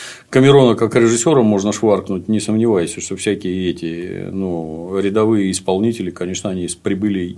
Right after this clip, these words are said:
не получают ничего. Вот фикса твоя. Вот. Паденная ставка, да, вот столько заработаешь. Все. А и этому-то тоже непонятно, зачем платить. Это как, как у Джексона. Джексона там на сто миллионов все шваркнуть хотели, да не смогли.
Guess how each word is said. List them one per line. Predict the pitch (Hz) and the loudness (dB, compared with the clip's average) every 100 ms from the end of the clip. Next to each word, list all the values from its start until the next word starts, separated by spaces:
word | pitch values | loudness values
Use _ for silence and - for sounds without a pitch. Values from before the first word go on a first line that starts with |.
| - | -4
не | 98 | -4
получают | 98 92 90 98 95 98 | -2 -6 -6 -6 -6 -6
ничего. | 87 - 82 80 82 | -8 -6 -8 -10 -8
Вот | 113 170 - | -6 -6 -8
фикса | - 175 - - | -14 -12 -12 -10
твоя. | 101 98 95 139 - - - - - | -6 -6 -6 -8 -10 -18 -20 -18 -10
Вот. | - - 107 110 - - - _ _ _ | -8 -4 -4 -6 -10 -14 -14 _ _ _
Паденная | 139 123 147 131 123 110 107 | 2 4 2 4 2 0 -2
ставка, | - - 147 139 - | -6 -6 -6 -6 -10
да, | 101 101 101 | -6 -4 -4
вот | 98 113 - | -6 -10 -12
столько | - 107 104 | -14 -12 -8
заработаешь. | 98 95 95 95 - - - - _ - | -8 -8 -10 -12 -14 -14 -18 -20 _ -20
Все. | - 52 50 113 _ _ _ _ _ _ _ _ _ _ _ _ | -12 -10 -10 -14 _ _ _ _ _ _ _ _ _ _ _ _
А | 113 | -4
и | 120 113 | -2 0
этому-то | 127 104 95 95 | 0 -2 -4 -6
тоже | 135 95 | -6 -6
непонятно, | 87 - 95 90 - 90 | -6 -8 -8 -8 -10 -10
зачем | 95 - 92 | -10 -10 -10
платить. | 98 95 - 85 90 | -8 -8 -8 -12 -12
Это | - | -10
как, | - 101 - | -8 -8 -8
как | - 117 | -8 -6
у | |
Джексона. | 107 135 - 87 87 | -2 -2 -4 -8 -6
Джексона | 98 123 95 85 | -6 -6 -6 -8
там | 82 90 | -10 -8
на | 98 | -6
сто | 98 92 | -6 -4
миллионов | 90 92 90 90 90 | -2 -2 -4 -6 -8
все | 95 | -10
шваркнуть | - - 101 92 - 87 | -10 -8 -6 -6 -8 -12
хотели, | - 101 92 90 | -12 -10 -8 -6
да | 95 | -6
не | 92 | -6
смогли. | - 98 101 95 | -6 -6 -6 -10